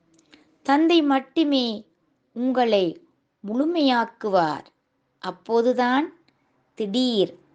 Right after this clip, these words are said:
ஆச்சரியமான மாற்றம் ஏற்படும். தந்தையின் மீது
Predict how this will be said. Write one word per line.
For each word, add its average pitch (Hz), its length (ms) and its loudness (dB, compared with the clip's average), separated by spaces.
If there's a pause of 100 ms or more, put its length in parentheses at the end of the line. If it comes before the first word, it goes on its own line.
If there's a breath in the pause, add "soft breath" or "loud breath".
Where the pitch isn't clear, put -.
(220)
ஆச்சரியமான 196 1000 -2
மாற்றம் 170 540 -6
ஏற்படும். 160 520 -14 (2500 soft breath)
தந்தையின் 220 580 0
மீது 277 580 0